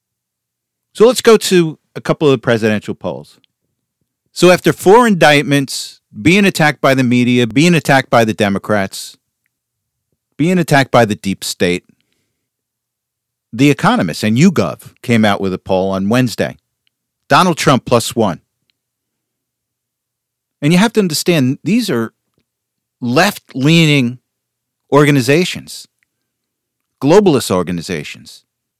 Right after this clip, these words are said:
and they have Donald Trump beating Joe Biden. Let's look at another one.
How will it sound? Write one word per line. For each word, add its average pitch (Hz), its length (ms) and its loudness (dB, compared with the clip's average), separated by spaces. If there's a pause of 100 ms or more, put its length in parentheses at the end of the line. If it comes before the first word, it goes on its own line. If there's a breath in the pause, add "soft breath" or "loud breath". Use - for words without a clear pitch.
(220)
and 143 160 2
they 165 160 4
have 127 420 -2
Donald 117 320 0
Trump 110 320 -6
beating 107 320 -2
Joe 101 220 0
Biden. 123 420 -2 (720)
Let's 127 180 -6
look 147 240 0
at 143 120 2
another 139 320 2
one. 76 240 -10